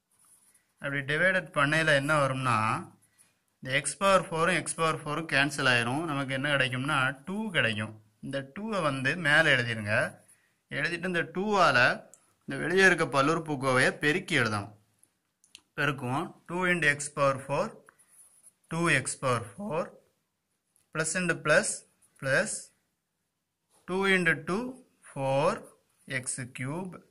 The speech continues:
அப்புறம் plus into minus, minus four into two, eight x square, plus into minus, minus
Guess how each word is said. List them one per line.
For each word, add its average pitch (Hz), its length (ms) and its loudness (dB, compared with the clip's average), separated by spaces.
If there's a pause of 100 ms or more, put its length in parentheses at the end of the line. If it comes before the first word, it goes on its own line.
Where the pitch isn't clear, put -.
(500)
அப்புறம் 135 420 -2
plus 147 240 -2
into 170 220 0 (120)
minus, 147 320 4 (400)
minus 131 500 2 (1120)
four 175 280 6
into 165 160 0 (120)
two, 208 220 -6 (420)
eight 135 420 0 (640)
x 135 280 -10 (100)
square, 147 400 0 (1500)
plus 160 220 -4
into 175 240 -2 (120)
minus, 160 340 0 (600)
minus 135 480 -2